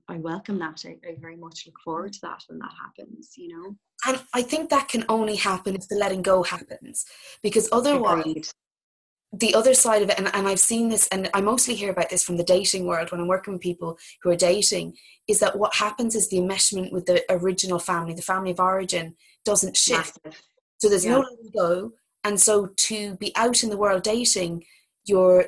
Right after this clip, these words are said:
Speaker 2: they're either looking for partners that their parents approve of, or they're dating people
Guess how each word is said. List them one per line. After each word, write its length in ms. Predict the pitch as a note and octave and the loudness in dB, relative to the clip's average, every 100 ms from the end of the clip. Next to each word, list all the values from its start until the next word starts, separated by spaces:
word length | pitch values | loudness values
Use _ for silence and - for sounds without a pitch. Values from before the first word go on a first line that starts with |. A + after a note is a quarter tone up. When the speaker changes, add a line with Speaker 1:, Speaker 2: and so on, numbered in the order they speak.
| - | 4
Speaker 2:
they're 140 | G3 | 2
either 180 | F#3+ F3+ | 4 2
looking 240 | F#3+ G#3 | 2 -2
for 160 | F3 F#3 | 0 0
partners 500 | - - F#3+ G3 F#3 | 0 -2 -2 -2 -4
that 120 | F3 | -4
their 100 | F3 | -4
parents 320 | - G#3+ A3+ | -4 -2 -2
approve 340 | C4 C4 C4+ C#4 | -4 -4 -4 0
of, 200 | C#4+ C#4 - _ _ - | 0 -2 -10 _ _ 2
or 160 | G#3 | 4
they're 120 | F#3 F3+ | 4 2
dating 380 | A#3 B3+ B3 | 2 0 -2
people 440 | A3 F#3+ F#3 F3 | -4 -6 0 0